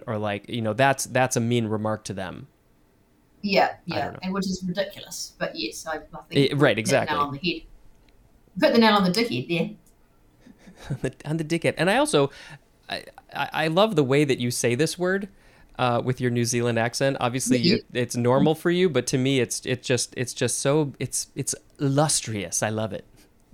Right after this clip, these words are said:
Speaker 2: Thank you. Well, I also notice when I say "dickhead," I, I never say the H, and that's my English, like, that's the English side of me, just, you know, "dickhead," which is basically
Speaker 1: Right.
Speaker 2: would be D I C K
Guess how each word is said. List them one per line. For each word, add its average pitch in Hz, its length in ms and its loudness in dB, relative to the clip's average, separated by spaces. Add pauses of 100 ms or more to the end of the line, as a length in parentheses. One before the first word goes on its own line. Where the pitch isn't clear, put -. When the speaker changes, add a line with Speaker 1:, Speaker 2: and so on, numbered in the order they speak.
(200)
Speaker 2:
Thank 226 220 4
you. 190 80 4 (160)
Well, 220 80 4
I 240 120 6
also 262 380 0
notice 208 260 -2
when 202 100 -4
I 208 100 4
say 196 240 2
"dickhead," 143 560 -6
I, 165 260 0
I 175 140 6
never 190 180 4
say 190 160 -2
the 165 140 -4 (120)
H, - 240 -6
and 180 100 2
that's - 220 -6
my 180 220 0
English, 165 480 0
like, 151 120 -6
that's 160 160 -8
the 160 160 -16
English 165 340 -2
side 147 180 0
of 143 120 -6
me, 135 180 -10
just, 143 340 -10
you 170 60 -6
know, 135 160 -6 (560)
"dickhead," - 420 -2 (280)
which - 180 -6
is 165 120 -6
basically 147 460 0
Speaker 1:
Right. 143 80 -4
Speaker 2:
would 156 140 -8
be 143 140 -4
D 165 200 2
I 151 140 2
C 151 260 -4
K 143 440 -2